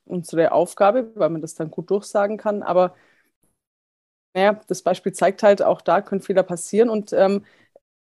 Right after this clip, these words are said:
auch eine Neuerung ist, dass die Auswechseltafeln jetzt aktuell von den Vereinsverantwortlichen bedient werden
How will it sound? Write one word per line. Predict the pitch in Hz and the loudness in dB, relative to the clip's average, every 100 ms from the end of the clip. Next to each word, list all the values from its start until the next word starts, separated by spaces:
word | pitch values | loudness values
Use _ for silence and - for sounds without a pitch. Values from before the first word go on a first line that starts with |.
| _ _ _ - | _ _ _ 0
auch | 208 233 | 2 4
eine | 247 | 2
Neuerung | 233 254 254 | 4 2 0
ist, | 240 - | -6 -6
dass | 226 | -6
die | - 233 | -2 0
Auswechseltafeln | - 294 302 - 185 175 165 - 165 - | 2 2 0 0 0 2 0 -2 -8 -6
jetzt | 175 170 - | -8 -8 -8
aktuell | - - 190 208 | -8 -6 -4 -2
von | 208 | -2
den | 196 | -2
Vereinsverantwortlichen | 196 196 220 _ _ _ _ _ 247 254 175 170 170 170 185 180 | -2 -2 -4 _ _ _ _ _ -10 -6 -6 -4 -4 -6 -6 -8
bedient | 180 196 202 | -6 -6 -2
werden | 202 202 247 | 4 4 2